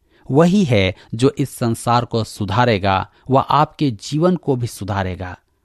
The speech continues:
और वही है जो दंड भी देगा। मेरे मित्रों, शायद आपको अच्छा न लगे कि विनम्र प्रभु यीशु दंड देगा, परंतु यही सच है।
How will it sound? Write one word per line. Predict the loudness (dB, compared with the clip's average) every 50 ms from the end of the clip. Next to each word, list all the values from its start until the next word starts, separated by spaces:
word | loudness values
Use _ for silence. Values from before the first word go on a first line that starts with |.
| _ _ 2
और | 4 4 4 2
वही | 2 2 2 4 4 4 4
है | 2 2 2 2 0 -2 -6 -12 _ _ -14
जो | -10 -4 -2 -2 -2 -2
दंड | -2 -2 0 2 2 4 2 0
भी | -2 -2 -2 -2 -2 -2 -4 -8 _ _ _ -14
देगा। | -14 -8 -4 -2 0 0 -2 -4 -6 -8 -10 -12 -14 _ _ _ _ _ _ _ _ _ _ _ _ _ _ _ -2
मेरे | 0 2 2 2 2
मित्रों, | 0 -2 -4 -4 -4 -2 -4 -4 -6 -10 -18 -20 _ _ _ _ _ _ _ _ _ _ _ _ _ _ -10
शायद | -2 0 2 4 4 4 2 2 2
आपको | 2 2 2 0 0 0
अच्छा | 0 0 0 -2 -4 -4 -2 -2
न | 0 0 2 2
लगे | 2 2 2 0 0 -2 -4 -4 -4 -8 -14 _ _ _ _ _
कि | -4 -2
विनम्र | 0 2 2 4 6 4 4 4 2 0 -2 -4 -6 -10 -6 0
प्रभु | 0 2 2 2 0
यीशु | -2 -2 -2 -2 -2 -2 -2 -2 -4 -6 -12 -16 _ -12
दंड | -10 -4 -2 0 0 2 0 -2
देगा, | -2 -2 -2 -4 -2 -4 -6 -6 -8 -10 -14 _ _ _ _ _ _ _ _ -2
परंतु | 2 2 4 2 2 0 -2 -2
यही | 0 0 0 -2 -2 -4 -6
सच | -6 -4 -2 -2 -2 -2 -4 -8
है। | -6 -6 -6 -8 -10 -16